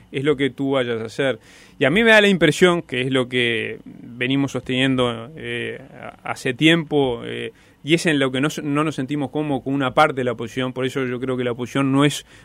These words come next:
un todo homogéneo, sino que hay, eh, hay, hay realmente, eh, matices, eh, y, y me animaría a decir de que hay otra oposición a la oposición tradicional, que en realidad, más allá de, de un discurso políticamente correcto,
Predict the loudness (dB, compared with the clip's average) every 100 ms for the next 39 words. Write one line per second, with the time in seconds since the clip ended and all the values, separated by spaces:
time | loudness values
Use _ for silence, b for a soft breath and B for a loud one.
0 | b -6 0 6 8 8 6 4 2 0
1 | 0 4 4 4 0 -2 -4 -2 0 2
2 | 2 0 b b b b -2 4 4 6
3 | 6 6 6 4 4 4 6 6 6 2
4 | 2 2 2 2 4 2 2 -2 -2 0
5 | 0 0 -2 -2 -2 -4 b b 2 4
6 | 4 4 6 8 6 6 6 4 6 6
7 | 6 2 6 6 6 0 0 -4 0 2
8 | 2 0 -4 0 0 0 -6 -2 -2 0
9 | 0 -2 -2 -2 0 0 -2 b b b
10 | b b 6 8 8 4 0 _ -2 4
11 | 6 6 8 6 6 6 6 8 8 8
12 | 6 4 -2 -8 0 4 4 4 4 4
13 | 4 2 4 4 4 4 4 6 6 4
14 | 0 -2